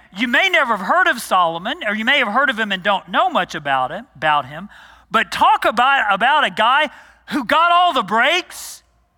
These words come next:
I mean, every break conceivable and then some. First of all, he's not born only into a family, but he's born into a royal family,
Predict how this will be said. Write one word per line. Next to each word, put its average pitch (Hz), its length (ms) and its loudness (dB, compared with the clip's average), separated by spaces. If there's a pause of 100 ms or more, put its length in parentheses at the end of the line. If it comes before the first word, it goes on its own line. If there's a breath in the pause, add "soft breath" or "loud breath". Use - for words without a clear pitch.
(140)
I 254 80 2
mean, 240 140 2
every 330 440 2
break 254 380 0
conceivable 294 840 0
and 202 280 -2
then 247 260 -2
some. 302 400 0 (220 loud breath)
First 370 360 0
of 233 80 -8
all, 208 200 2
he's 214 200 -8
not 302 300 0
born 254 300 -2
only 240 440 -2
into 226 360 -2
a 160 40 -2
family, 247 460 0
but 175 160 -2
he's 302 240 -2
born 285 260 2
into 277 420 -2
a 175 140 2
royal 320 540 0
family, 349 680 0